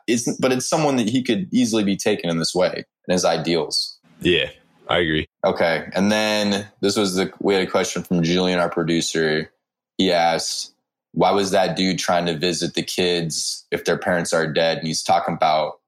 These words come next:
Speaker 1: there was that scene on Angela's porch when her husband's inside playing with all the kids.
Speaker 2: Wait,
Speaker 1: It
Speaker 2: and?
Speaker 1: sound-, it sounded like a
Speaker 2: What?
Speaker 1: court order vis-,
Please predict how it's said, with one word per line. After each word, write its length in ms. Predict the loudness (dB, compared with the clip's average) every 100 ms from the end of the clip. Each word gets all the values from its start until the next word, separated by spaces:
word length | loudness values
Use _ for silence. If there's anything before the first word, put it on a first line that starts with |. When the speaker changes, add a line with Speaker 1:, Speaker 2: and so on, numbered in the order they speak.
| _ -4
Speaker 1:
there 220 | 0 2 2
was 100 | 2
that 160 | 0
scene 180 | 0 -2
on 160 | 0 0
Angela's 400 | 0 0 -2 -2
porch 600 | 0 0 0 -4 -8 _ _
when 140 | 0 2
her 120 | 2
husband's 380 | 2 0 0 0
inside 440 | 0 2 0 0
playing 460 | 0 0 0 -4 -6 -4
with 160 | 0
all 120 | 2
the 100 | 0
kids. 560 | -2 0 0 -2 -6 -10 _ _ _ 0
Speaker 2:
Wait, 220 | 2 2
Speaker 1:
It 180 | 0 0
Speaker 2:
and? 160 | 0 -2
Speaker 1:
sound-, 40 | -8 _ _ _ _ -4
it 60 |
sounded 240 | 0 2 2
like 80 | 2
a 40 | 0
Speaker 2:
What? 40 | 0
Speaker 1:
court 200 | 0 2
order 280 | 2 0 0
vis-, 240 | -2